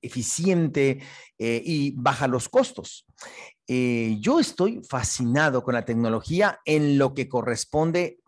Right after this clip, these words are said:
a la practicidad, a la mas-, a, a la, a lo masificable de la, eh, de la oportunidad, ¿no? De en un mismo día estar en, en tres, cuatro países,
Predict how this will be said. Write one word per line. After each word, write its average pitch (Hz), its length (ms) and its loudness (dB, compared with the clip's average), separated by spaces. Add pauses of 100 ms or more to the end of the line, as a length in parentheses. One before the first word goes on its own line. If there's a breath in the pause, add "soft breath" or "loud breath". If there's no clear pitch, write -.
(140)
a 123 80 -2
la 120 240 -2
practicidad, 117 840 0 (540 loud breath)
a 127 120 2
la 123 120 2
mas-, 120 640 -4
a, 113 460 -2
a 120 40 -2
la, 117 180 -2
a 120 180 -4
lo 147 100 0
masificable 139 840 0
de 113 140 0
la, 104 340 -2 (460 loud breath)
eh, 110 200 -8
de 117 380 -2
la 104 580 -2
oportunidad, 135 1080 2
¿no? 135 300 0
De 113 560 -4
en 113 160 0
un 143 180 2
mismo 131 380 2
día 131 260 4
estar 127 320 2
en, 113 280 2 (560 soft breath)
en 107 500 -2 (180)
tres, 139 320 0
cuatro 127 440 0
países, 113 760 -2